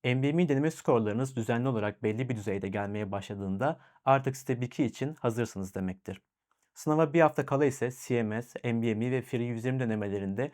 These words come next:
yanlış yaptığınız soruları tekrar edebilirsiniz. Ayrıca sınavda bize şaşırtıcı gelebilecek etik ve professionalizm gibi konularda Ambos kütüphanesinden okuma yapabilirsiniz. Son olarak YouTube'da bulunan Step iki hızlı özet videolarıyla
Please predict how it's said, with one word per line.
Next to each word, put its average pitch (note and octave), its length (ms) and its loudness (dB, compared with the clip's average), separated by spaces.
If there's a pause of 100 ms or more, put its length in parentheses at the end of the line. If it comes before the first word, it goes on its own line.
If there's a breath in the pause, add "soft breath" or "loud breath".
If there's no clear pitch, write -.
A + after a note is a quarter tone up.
(240 loud breath)
yanlış B2+ 360 0
yaptığınız A#2+ 340 -2
soruları A2+ 380 0
tekrar A#2 320 0
edebilirsiniz. G2 720 -6 (500 soft breath)
Ayrıca D3+ 360 4
sınavda C3 380 0
bize B2+ 140 0
şaşırtıcı B2+ 460 -2
gelebilecek G#2+ 720 -2
etik B2 340 -4
ve A#2 100 0
professionalizm A#2+ 760 -2
gibi G#2+ 180 -6
konularda G2 600 -4 (360 soft breath)
Ambos C3+ 340 0
kütüphanesinden G#2+ 680 -4
okuma A#2+ 300 -2
yapabilirsiniz. G2 720 -4 (420)
Son - 160 2
olarak C#3+ 380 4
YouTube'da C#3+ 380 -2
bulunan A2 280 0
Step B2 320 -4
iki C#3 140 -4
hızlı B2 320 -4
özet A2+ 300 -2
videolarıyla A2 680 -2